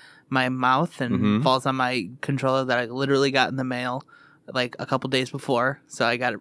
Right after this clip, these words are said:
Speaker 1: I <laughs> returned it.
Speaker 2: Oh, you did do that.
Speaker 1: Yeah.
Speaker 2: I, and I gave you that idea because I'm a bad person.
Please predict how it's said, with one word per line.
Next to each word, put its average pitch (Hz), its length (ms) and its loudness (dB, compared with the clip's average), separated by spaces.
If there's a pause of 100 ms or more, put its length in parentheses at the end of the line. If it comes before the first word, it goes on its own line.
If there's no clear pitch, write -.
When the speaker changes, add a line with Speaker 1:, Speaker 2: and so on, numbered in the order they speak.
Speaker 1:
I 135 80 -2
<laughs> - 0 -
returned 127 400 2
it. - 80 -14 (480)
Speaker 2:
Oh, 104 60 8
you 101 160 8
did 98 240 6
do 87 140 4
that. 73 260 2
Speaker 1:
Yeah. 143 260 4
Speaker 2:
I, 90 200 4 (120)
and 90 160 0
I 95 120 6
gave 95 200 4
you 90 100 4
that 82 120 6
idea 80 280 2
because 82 200 -6
I'm 80 140 0
a 76 80 -6
bad 82 320 2
person. 85 500 -6